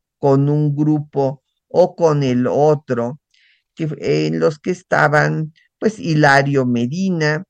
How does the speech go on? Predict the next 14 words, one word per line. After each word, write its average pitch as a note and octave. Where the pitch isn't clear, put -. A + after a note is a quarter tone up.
Paulino B2+
Machorro, D#3
Enrique C3+
Colunga, D#3
José, B2
eh, A#2+
José C3+
María B2+
Truchuelo, E3
entre A#2+
otros. -
Vamos D#4+
a F3
hacer E3+